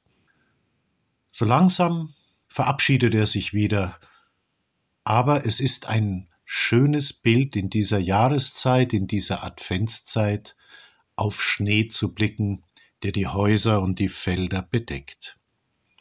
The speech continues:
Wie viele Jahre haben wir da drauf gewartet? Warten ist ja das Thema des Advent.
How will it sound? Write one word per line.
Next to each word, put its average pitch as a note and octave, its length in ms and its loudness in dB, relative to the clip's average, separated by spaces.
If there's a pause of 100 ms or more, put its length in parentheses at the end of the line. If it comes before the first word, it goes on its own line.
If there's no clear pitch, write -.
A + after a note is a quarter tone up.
(580)
Wie A2 100 0
viele A#2+ 260 4
Jahre A#2 580 4 (380)
haben A2+ 240 2
wir A2+ 140 2
da A2 280 2
drauf G2+ 540 -2
gewartet? G#2+ 880 -2 (1120)
Warten C#3+ 540 -2 (200)
ist - 340 2
ja A#2+ 180 4
das - 360 -2
Thema G2+ 520 2 (540)
des - 380 0
Advent. - 920 -6